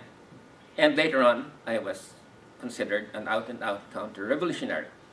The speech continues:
That I continued to view and struggle against U S hegemony and neoliberal policies as the main obstacles to the Philippines' uh,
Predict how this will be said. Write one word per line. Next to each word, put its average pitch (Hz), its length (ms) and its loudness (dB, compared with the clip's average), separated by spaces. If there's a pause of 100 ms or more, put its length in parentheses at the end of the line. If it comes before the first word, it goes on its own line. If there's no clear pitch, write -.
(840)
That 196 240 10 (100)
I 175 80 8
continued 220 640 2 (100)
to 151 200 4
view 165 420 0 (180)
and 127 200 -4 (120)
struggle 156 480 6 (120)
against 127 540 0 (220)
U 131 160 0
S - 140 -2
hegemony 139 520 -2 (640)
and 131 160 6
neoliberal 131 580 0
policies - 760 0 (400)
as 131 140 2
the 135 80 6
main 135 280 4
obstacles - 880 2
to 147 60 -4
the 131 100 -2
Philippines' 127 880 -6 (580)
uh, 120 240 4